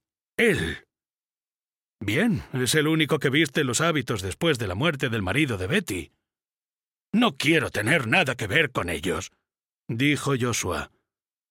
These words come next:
aunque no dudo de que lo dijo con buena intención. Pero suponiendo que me beneficiara confesar mis pecados,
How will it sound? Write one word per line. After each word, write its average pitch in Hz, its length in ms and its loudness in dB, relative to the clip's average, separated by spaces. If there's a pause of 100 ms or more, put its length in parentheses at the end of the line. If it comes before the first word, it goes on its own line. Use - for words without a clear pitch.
(160)
aunque 190 540 4
no 226 240 6
dudo 165 340 2
de 101 160 -2
que 170 140 2
lo 127 100 0
dijo 156 340 0
con 143 240 0
buena 135 300 4
intención. 85 840 -2 (540)
Pero 87 220 -2
suponiendo 147 640 2
que 156 100 2
me 147 140 2
beneficiara 143 720 2
confesar 160 540 2
mis 156 200 2
pecados, 92 640 -4